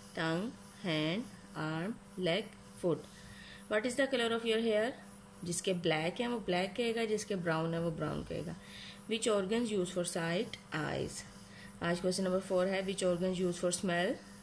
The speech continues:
Nose। कि हम हमारी सा-, स्मेल करने के लिए हम कौन से मतलब सेंस यूज़ करते हैं,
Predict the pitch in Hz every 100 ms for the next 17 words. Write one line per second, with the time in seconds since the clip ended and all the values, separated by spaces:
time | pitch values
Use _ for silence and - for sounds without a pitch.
0 | - 175 170 160 131 - - - - -
1 | - 196 202 185 254 - - - 196 185
2 | 175 196 214 - - 185 - - - -
3 | - 208 202 214 202 185 185 196 185 -
4 | 190 196 214 233 214 180 175 - 175 180
5 | 190 180 - 180 - 180 196 180